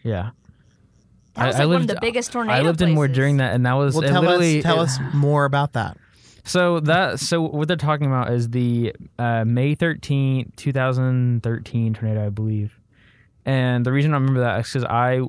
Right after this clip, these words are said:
Speaker 1: lived in Moore at the time. Well, I lived in Oklahoma City. My grandparents lived in Moore. So we went to my grandparents' house to get away from it, and actually ended up getting closer to us. And then, I mean, it, it literally, it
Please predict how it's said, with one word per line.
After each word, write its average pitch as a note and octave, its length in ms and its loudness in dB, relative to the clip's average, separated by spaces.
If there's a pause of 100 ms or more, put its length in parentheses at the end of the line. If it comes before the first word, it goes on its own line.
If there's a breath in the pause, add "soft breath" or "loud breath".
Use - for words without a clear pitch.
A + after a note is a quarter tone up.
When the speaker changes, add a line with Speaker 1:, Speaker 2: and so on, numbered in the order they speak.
(100)
Speaker 1:
lived B2 300 -2
in A#2 100 0
Moore A2+ 200 0
at - 80 -8
the G2 60 -6
time. G#2+ 320 -6
Well, B2+ 120 0
I C#3 60 2
lived D3 160 0
in C3+ 60 0
Oklahoma B2+ 240 0
City. A#2+ 360 -2
My A#2+ 140 -4
grandparents A#2 460 -4
lived A2+ 140 -2
in A2 100 -2
Moore. A2 260 -2 (380 loud breath)
So - 140 -2
we D3+ 140 2
went D#3 240 -2
to D#3+ 80 -2
my B2+ 220 0
grandparents' C3+ 580 -2
house A2 520 -6 (720)
to C#3+ 80 -2
get C3+ 120 0
away B2+ 220 2
from A#2+ 220 0
it, A#2 80 0
and A2+ 80 0
actually A#2 300 -4
ended A#2 160 -2
up A#2 80 -6 (240)
getting A#2 180 -2
closer A#2 280 -4
to A2 160 -8
us. G#2 280 -10
And A#2+ 140 0
then, A#2 420 0
I A#2+ 80 -2
mean, C3 120 2
it, C3 240 -2
it C#3 120 -2
literally, D3 500 0 (840 soft breath)
it D3 260 0